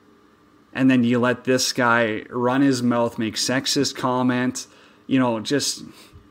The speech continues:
I mean, make gutless comments towards Tuukka Rask and his family's saying, "Oh, I wouldn't have done that if I was playing."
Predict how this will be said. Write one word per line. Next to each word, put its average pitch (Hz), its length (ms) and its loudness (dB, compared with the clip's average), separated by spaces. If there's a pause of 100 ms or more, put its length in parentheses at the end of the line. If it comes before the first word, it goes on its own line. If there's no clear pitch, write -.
(380)
I 127 100 -6
mean, 147 180 4
make 127 280 0
gutless 139 480 -4
comments 107 440 -4
towards 123 320 -2
Tuukka 139 260 2
Rask 131 520 -2 (260)
and 135 100 0
his 135 160 0
family's 156 500 0
saying, 123 340 0
"Oh, 143 160 -2 (140)
I 98 180 0
wouldn't 135 260 6
have 101 120 -6
done 107 200 2
that 107 200 0
if 101 140 -6
I 104 140 0
was 127 200 0
playing." 104 420 -6